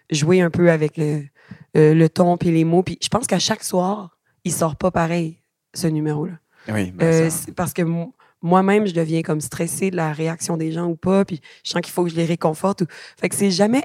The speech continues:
Speaker 1: exactement la même chose,
Speaker 2: Ouais.
Speaker 1: mais c'est toujours exactement la même idée. Mais ouais.
Speaker 2: Est-ce que tu sens sur le visage des gens, quand tu fais, euh, notamment plus peut-être en comedy club, où t'as plus la chance de les voir, euh, ce stress monter ?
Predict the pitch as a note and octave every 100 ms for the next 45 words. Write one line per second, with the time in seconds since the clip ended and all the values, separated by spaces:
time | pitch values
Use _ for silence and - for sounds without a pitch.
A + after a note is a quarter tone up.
0 | - F3+ E3+ E3 F#3+ - F#3+ F3 F3 E3+
1 | D#3+ E3 F#3+ F#3 A#3 F#3+ _ - G2+ G#2+
2 | - F3+ E3+ E3+ D#3+ - - - F3+ -
3 | _ G3+ G3 F3+ G#3+ G#3+ G3+ - _ F#3
4 | E3+ E3+ E3+ F3 F3+ E3+ E3 D#3+ E3 D3+
5 | G3 F#4 - _ - - - - - _
6 | _ _ _ _ _ - E3+ E3 D#3+ D#3
7 | D#3+ - G2+ D#3+ B2+ - B2 - G#2 G2
8 | G#2 G#2+ F#2+ G2 F#2+ A2+ A2 F#2+ - E2+
9 | G2 F#2 E2+ F#2 F#2 G2 G2 - G#2 -
10 | G2 F#2 F2 F2 F2 E2+ G2+ F#2 F2 -
11 | F2+ - F2 F2+ F2 E2+ F2 G#2 G2 _
12 | _ _ _ F2 F2 F2 F2 F2 D#2+ -
13 | - - - G2 - F#2+ - F2+ G#2+